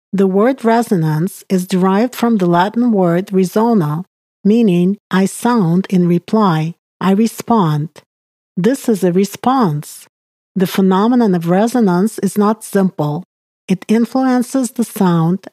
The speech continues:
electrical, mechanical, and other oscillating processes.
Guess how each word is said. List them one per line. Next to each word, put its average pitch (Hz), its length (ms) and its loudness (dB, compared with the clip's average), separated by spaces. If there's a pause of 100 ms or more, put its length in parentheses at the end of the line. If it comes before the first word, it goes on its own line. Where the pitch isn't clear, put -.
electrical, 190 840 -2
mechanical, 196 840 0 (260)
and 202 160 0
other 220 360 0
oscillating 185 680 0
processes. 190 880 -4